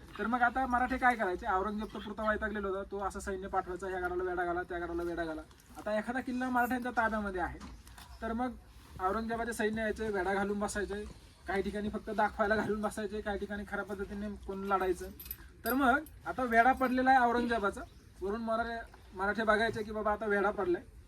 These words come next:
तर जोपर्यंत किल्ल्यावर धान्य आणि दारुगोळा आहे, मराठे किल्ला लढवायचे. खाली शत्रू आलेले, धान्य दारुगोळा आहे, तोपर्यंत किल्ला लढवायचा.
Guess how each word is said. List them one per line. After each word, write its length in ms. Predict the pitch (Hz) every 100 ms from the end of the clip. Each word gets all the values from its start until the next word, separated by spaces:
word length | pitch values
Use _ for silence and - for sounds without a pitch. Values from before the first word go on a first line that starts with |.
| - - -
तर 140 | 254
जोपर्यंत 520 | 220 240 254 294 285 311
किल्ल्यावर 320 | 277 262 269 277
धान्य 340 | 220 202 240
आणि 140 | 254
दारुगोळा 460 | 247 233 240 240 226
आहे, 160 | 185 - -
मराठे 240 | 190 208 208
किल्ला 240 | 208 202
लढवायचे. 440 | 202 165 143 117 - - - - - - - - - - - - - - - -
खाली 180 | - 185
शत्रू 220 | 202 196
आलेले, 320 | 208 208 220 294 185
धान्य 260 | 185 190
दारुगोळा 340 | 202 196 202 208
आहे, 180 | 220 220
तोपर्यंत 260 | 196 202 196
किल्ला 200 | 196 202
लढवायचा. 420 | 202 190 180 -